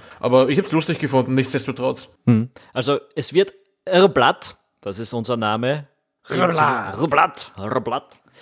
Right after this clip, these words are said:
Speaker 2: Äh, der wird Angst und Schrecken verbreiten nächstes Jahr in der E-Sports-Liga.
Speaker 3: Ja, ja.
Speaker 2: Ja. Äh, wer-, was, was ich mich auch noch frage, ist, könnten wir so einen Podcast öfter machen? Probieren wir auch noch andere Spiele ab und zu so E-Sports-mäßig aus?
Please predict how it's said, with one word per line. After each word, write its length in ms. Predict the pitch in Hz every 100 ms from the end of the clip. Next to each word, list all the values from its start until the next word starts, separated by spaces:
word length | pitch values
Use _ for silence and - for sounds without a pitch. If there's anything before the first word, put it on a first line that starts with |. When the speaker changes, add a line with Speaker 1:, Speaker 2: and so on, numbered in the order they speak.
| - - -
Speaker 2:
Äh, 400 | 123 123 131 143 - _ _ _ _ -
der 320 | 110 139 147
wird 160 | 151 -
Angst 280 | 139 143
und 80 | 147
Schrecken 280 | - 139 214
verbreiten 420 | 131 - 98 104
nächstes 340 | 98 - 113 107
Jahr 160 | 98
in 80 | 98
der 100 | 101
E-Sports-Liga. 640 | 98 - 101 120 117 127 175
Speaker 3:
Ja, 160 | 127 - _ -
ja. 80 | 107
Speaker 2:
Ja. 120 | 147 _ _ - - - -
Äh, 300 | 139 139 -
wer-, 200 | 135 131 151
was, 200 | 180 180 - - -
was 260 | 156 156
ich 180 | 170 -
mich 220 | 165 180
auch 160 | 175 -
noch 140 | 208
frage, 340 | - 120 160 170
ist, 180 | 160 - 123 -
könnten 260 | - 139 185
wir 80 |
so 100 | 165
einen 140 | 165 147
Podcast 400 | 165 - - -
öfter 200 | 127 208
machen? 280 | 202 214 190
Probieren 260 | 139 180
wir 140 | 170 131
auch 80 |
noch 140 | 135 -
andere 320 | 98 127 143
Spiele 340 | 147 - 156 151
ab 120 | 135
und 120 | 156 -
zu 180 | 180 165
so 160 | 165
E-Sports-mäßig 880 | - 151 - 147 143 - 135 - -
aus? 220 | 139 -